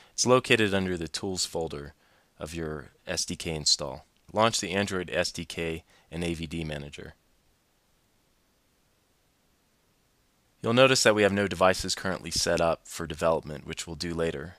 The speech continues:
But first we need to install the latest S D K platform package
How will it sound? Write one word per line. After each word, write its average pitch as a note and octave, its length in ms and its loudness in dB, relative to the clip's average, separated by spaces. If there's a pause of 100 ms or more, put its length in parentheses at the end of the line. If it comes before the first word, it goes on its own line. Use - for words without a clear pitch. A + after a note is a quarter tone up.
(120)
But F#2+ 120 -6
first B2 320 -2
we A2+ 40 0
need G#2 180 0
to G2 80 -4
install E2+ 640 2
the F2+ 140 0
latest F#2+ 500 2
S F2+ 200 0
D F#2 100 -6
K E2+ 220 -6
platform E2 760 -2 (260)
package D#2 600 -4